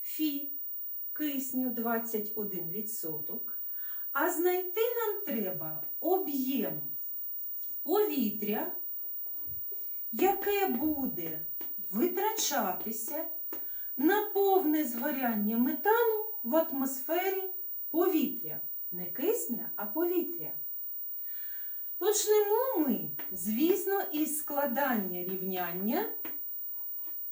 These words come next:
згоряння метану.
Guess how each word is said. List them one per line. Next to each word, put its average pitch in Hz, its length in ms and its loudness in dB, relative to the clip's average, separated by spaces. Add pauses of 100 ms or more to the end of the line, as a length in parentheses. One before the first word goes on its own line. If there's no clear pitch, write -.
(1040)
згоряння 339 840 2
метану. 190 520 -4